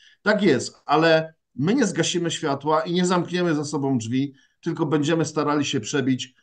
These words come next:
do tych ludzi, którzy najwyraźniej, jak widać po tych zasięgach, łakną historii, odbierają ją, e, w wersji prymitywnej, spłyconej, po prostu czasami zwyczajnie chamskiej,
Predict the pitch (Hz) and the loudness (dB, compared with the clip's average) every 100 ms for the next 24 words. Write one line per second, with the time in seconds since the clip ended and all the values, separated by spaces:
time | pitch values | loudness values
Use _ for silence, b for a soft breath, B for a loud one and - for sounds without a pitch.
0 | _ - 180 208 165 156 165 160 175 165 | _ 0 2 4 4 6 4 4 0 0
1 | 151 175 175 _ 160 180 160 175 175 160 | 2 2 -2 _ 2 4 4 4 4 2
2 | 156 135 160 147 143 147 143 123 131 147 | 2 0 0 -2 -2 -4 -4 -4 -4 -4
3 | 135 127 127 196 - - 110 104 92 - | -2 -2 4 4 4 -2 -6 -6 -8 -12
4 | - _ _ - 147 - 170 151 151 160 | -20 _ _ -10 -6 0 4 4 4 0
5 | B B 165 156 156 175 202 202 180 170 | B B 0 4 6 8 8 6 6 2
6 | 175 185 190 156 165 160 170 - 143 151 | 0 -2 -2 -2 -2 -6 -12 -6 0 2
7 | 185 - 185 190 - 165 175 180 165 180 | 2 0 -4 -6 -4 4 6 6 4 2
8 | 160 160 156 139 - 156 160 160 165 156 | 2 0 -2 -4 -2 2 2 4 2 4
9 | 147 143 139 147 b b - 175 185 - | 2 -2 -6 -14 b b -6 -2 0 0
10 | 165 160 170 160 143 147 160 156 139 - | 0 0 0 0 0 0 2 2 0 0
11 | 165 151 139 - 151 156 | 2 2 0 -4 -4 -6